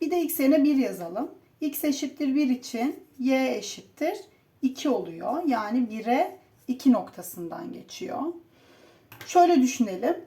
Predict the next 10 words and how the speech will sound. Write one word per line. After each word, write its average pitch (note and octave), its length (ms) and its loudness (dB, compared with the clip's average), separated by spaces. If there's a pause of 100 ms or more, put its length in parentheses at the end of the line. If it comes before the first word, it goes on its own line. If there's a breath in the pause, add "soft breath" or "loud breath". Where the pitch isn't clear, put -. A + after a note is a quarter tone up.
(120)
İki E4 300 2
katı B3+ 300 -2
y'ler B3 540 6
x'lerin C4+ 760 -2 (880)
iki C4 260 2
katı. - 420 -12
Yani C4+ 360 6
x D4 300 0
yerine B3+ 680 2 (200)
ben B3 440 4